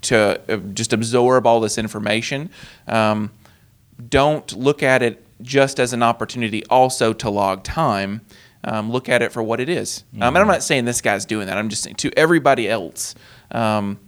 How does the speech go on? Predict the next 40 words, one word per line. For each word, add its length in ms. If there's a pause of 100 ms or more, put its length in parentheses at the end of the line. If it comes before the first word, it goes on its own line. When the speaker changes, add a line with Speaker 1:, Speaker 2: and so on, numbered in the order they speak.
(120)
Speaker 1:
this 200
is 100
an 100
incredible 680
learning 340
opportunity. 720 (440)
It 140
doesn't 320
matter 480
if 160
you 60
get 180
to 60
put 180
hours 320
in 60
your 100
logbook 420
or 80
not. 320 (1120)
Speaker 2:
I 80
think 140
that's 140
a 40
great 380
point. 420
The, 240 (360)
the 100
one 300
thing 220
that 100
we 100
get 100
questions 380
about 400
all 240
the 100
time 480
is 300
whether, 520